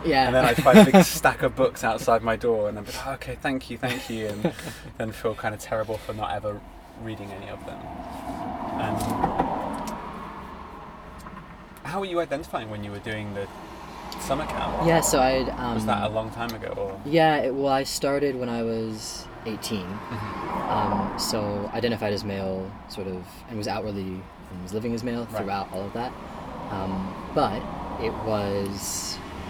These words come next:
Speaker 1: uh, up until then, because I, um, sort of my living situation, I've been living with my mom and my sister,
Speaker 2: Mm-hmm.
Speaker 1: um, and hadn't really been able to have a situation where I was,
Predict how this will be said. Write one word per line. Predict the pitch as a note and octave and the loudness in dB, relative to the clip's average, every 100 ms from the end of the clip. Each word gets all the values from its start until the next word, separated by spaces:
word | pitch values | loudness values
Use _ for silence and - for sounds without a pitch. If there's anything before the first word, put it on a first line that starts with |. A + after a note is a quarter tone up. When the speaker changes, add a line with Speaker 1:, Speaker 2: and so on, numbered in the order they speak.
| - - - - - | -8 -8 -6 -6 -4
Speaker 1:
uh, | G3 G3 G2 G2 - - - - - | -4 -4 -4 -4 -6 -10 -12 -12 -8
up | A#2 C3 | -4 -2
until | A2+ - A#2 | -2 0 0
then, | A2+ G2+ | 0 0
because | G#2 - G2+ G#2 | -2 -2 -2 -2
I, | G2 G2 G2 - - - - - - - - - - - - G2+ F#2+ F#2+ F#2+ - - - | -2 -2 -2 -4 -6 -8 -8 -8 -8 -8 -8 -8 -8 -10 -8 -6 -4 -4 -4 -4 -2 -2
um, | |
sort | - A#2+ | 0 0
of | |
my | A2 | 2
living | A2 G2+ | 2 0
situation, | - G#2 F#2+ G#2 | -2 -4 -4 -4
I've | |
been | F#2 | -4
living | G2 G2 F#2+ | -4 -4 -6
with | F#2 - - - | -8 -12 -16 -12
my | G2 F#2 F#2 F#2 - - | -10 -8 -8 -10 -10 -8
mom | A2 | -6
and | G2+ | -4
my | G2 | -6
sister, | C3+ B2 B2 A2+ | -6 -4 -2 -4
Speaker 2:
Mm-hmm. | A2+ G#2+ B2 - - G#2 | -4 -12 -14 -14 -14 -10
Speaker 1:
um, | F#2+ F#2 F#2 - F#2+ | -8 -6 -8 -10 -10
and | F#2 F2+ F2+ - - - - - - - | -8 -8 -10 -12 -12 -14 -14 -14 -14 -6
hadn't | A2+ G#2+ G#2 | -4 -2 -4
really | G2 G2+ | -4 -4
been | G2+ | -2
able | G2 G2 | -4 -4
to | G2 G2+ | -4 -4
have | F#2+ F#2+ F#2+ A2 | -4 -4 -4 -2
a | G2+ | -2
situation | G2+ F#2+ G2+ | -2 -2 -2
where | F#2+ | -2
I | F#2+ | -2
was, | F#2+ F#2+ G2 - - - | -2 -4 -4 -4 -4 -4